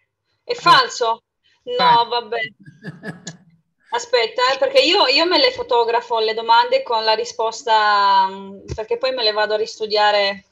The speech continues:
Speaker 1: a ripassare. Ok.
Speaker 2: Allora, quando si accende la spia, perché c'è la pressione bassa, eh, non è troppo elevata, ma la pompa quando non funziona non circola più, quindi non c'è più pressione.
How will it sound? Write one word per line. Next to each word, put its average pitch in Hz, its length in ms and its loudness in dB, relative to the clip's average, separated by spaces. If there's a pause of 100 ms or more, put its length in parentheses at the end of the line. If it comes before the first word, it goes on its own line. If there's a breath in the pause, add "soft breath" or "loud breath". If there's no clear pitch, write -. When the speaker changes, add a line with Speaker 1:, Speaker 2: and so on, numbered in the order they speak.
(600 soft breath)
Speaker 1:
a 214 80 2
ripassare. 214 920 0 (160)
Ok. 196 500 -2 (320)
Speaker 2:
Allora, 170 760 -4 (840)
quando 214 720 -6 (100)
si - 200 -14
accende 190 400 -8
la 170 80 -6
spia, 143 540 -10
perché 156 280 -12
c'è 170 160 -8
la 156 80 -8
pressione 151 460 -12
bassa, 139 600 -8 (520)
eh, 135 180 -10 (120)
non 190 260 -4
è 170 100 -4
troppo 147 300 -8
elevata, 139 480 -10
ma 139 180 -12
la 151 160 -4
pompa 196 340 -6
quando 165 240 -8
non 160 140 -12
funziona 147 720 -8
non 147 220 -10
circola 170 380 -8
più, 170 200 -8
quindi 165 280 -12
non 147 140 -14
c'è 143 120 -16
più 156 140 -10
pressione. 127 720 -8